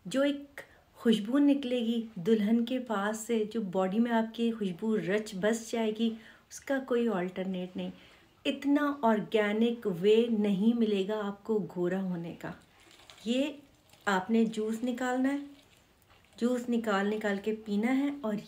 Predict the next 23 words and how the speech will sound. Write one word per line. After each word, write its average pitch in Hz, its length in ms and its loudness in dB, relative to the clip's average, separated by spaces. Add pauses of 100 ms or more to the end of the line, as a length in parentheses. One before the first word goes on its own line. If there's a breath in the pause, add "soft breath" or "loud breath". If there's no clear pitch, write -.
ये 247 140 -2
आपने 240 340 -2
पूरा 262 800 -2
ऐसे 233 360 -4
हर 226 280 -4 (100)
तरीके 208 420 -2
से 240 120 -2
अपनी 226 260 -2 (180)
एल्बोज, 226 560 0 (480 loud breath)
नीज, 269 640 4 (180)
अंडर 285 360 2
आर्म्स, 262 500 0 (500 loud breath)
अपना 247 360 0 (120)
जहाँ 339 520 0
भी 330 120 6
आपका 294 320 -2
नेक, 262 580 2
जहाँ 262 340 0
जहाँ 262 400 -2
आपके 254 280 -6
डार्क 202 300 -6
निशान 196 400 -6
है 190 80 -8